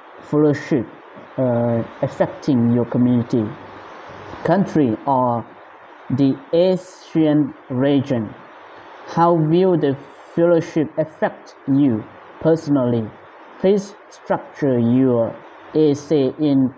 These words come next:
paragraphs and limit your response to five hundred words. Là chỉ buộc cắm sáp xứ, nó nè.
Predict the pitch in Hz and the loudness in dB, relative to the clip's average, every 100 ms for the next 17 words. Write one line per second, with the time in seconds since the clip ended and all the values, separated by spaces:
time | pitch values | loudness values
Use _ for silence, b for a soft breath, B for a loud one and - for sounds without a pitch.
0 | - 127 127 - 147 117 - - - - | -2 -2 -2 -2 -2 -2 -8 -18 -20 -20
1 | - - - - 123 123 120 131 165 156 | -20 -20 -20 -10 -4 0 2 2 2 2
2 | 113 - - - - 120 127 127 123 120 | 0 -8 -20 -10 -4 0 2 2 2 2
3 | 131 123 - 139 123 113 - 127 117 - | 0 -4 -6 -4 -2 -2 -2 0 -2 -6
4 | - - - - - - - - - - | -16 -20 -20 -18 -18 -18 -18 -18 -18 -16
5 | - 180 185 214 202 - 196 190 185 147 | -2 4 6 4 2 0 0 2 2 2
6 | - 143 151 120 - - 131 131 131 - | -2 0 2 0 -6 -4 0 0 -2 -2
7 | 233 - 165 143 - 131 127 196 202 - | -2 2 2 2 0 -4 0 -2 -2 0
8 | 254 269 196 123 131 147 | 0 0 -4 0 2 0